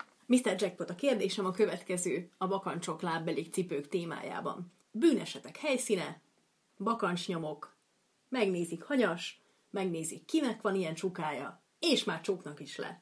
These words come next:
Hogyha már így is ennyire árulkodik rólunk a bakancsunk talpa, akkor tegyük ezt még személyesebbé, hogy ne csak az F B I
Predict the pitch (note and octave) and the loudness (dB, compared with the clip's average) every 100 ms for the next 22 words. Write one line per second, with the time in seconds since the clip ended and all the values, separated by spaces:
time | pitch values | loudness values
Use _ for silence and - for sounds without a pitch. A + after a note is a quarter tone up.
0 | _ C4 - G3 F#3 A3 - F#4 C4+ A3 | _ 6 6 4 2 2 10 10 10 2
1 | G#3 G#3 G3 F#3 F#3 F#3+ F3+ F3+ F3+ G3 | 2 4 4 4 2 2 0 0 0 0
2 | F#3 F3 F3 F3 F#3 D#3+ E3+ - D#3+ C4 | 0 0 -2 0 0 0 -4 -6 -2 4
3 | C4+ B3+ E3 - _ - G4 F#4+ A#3+ F#3 | 4 4 0 0 _ 2 4 6 4 4
4 | F#3 - D3+ - D#3 D#3+ C#3 D#3+ E3 D#3+ | 0 2 0 -2 -4 -2 -2 -4 -6 -4
5 | C3 F#2+ - _ _ E3 D3 - G#3+ C4+ | -6 -6 -10 _ _ -2 -2 -2 0 0
6 | A3+ G3+ F#3 F3 F#3 | 2 2 2 0 0